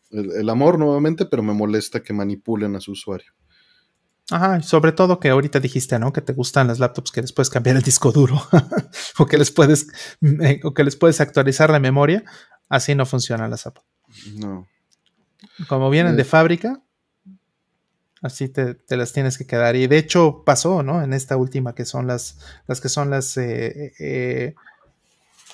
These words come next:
Speaker 1: M, M dos se llama, de hecho, también, ¿no? El procesador de, de Apple, de nuevo.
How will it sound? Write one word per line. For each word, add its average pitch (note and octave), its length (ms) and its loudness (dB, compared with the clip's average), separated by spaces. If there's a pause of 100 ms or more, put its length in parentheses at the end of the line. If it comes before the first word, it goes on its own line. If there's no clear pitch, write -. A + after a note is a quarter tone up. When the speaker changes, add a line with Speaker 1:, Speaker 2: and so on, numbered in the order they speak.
(140)
Speaker 1:
M, F#3 220 4
M G3 200 2
dos F3+ 160 2
se D3 120 -2
llama, A#2 200 -2
de A#2+ 120 -6
hecho, B2 160 -10
también, A#2 320 -6
¿no? C#3 100 -4
El D3+ 80 -4
procesador A#2 500 -6
de, A#2 280 -8
de E3 360 -8
Apple, A#2+ 300 -2
de A#2 80 -10
nuevo. A#2 320 -8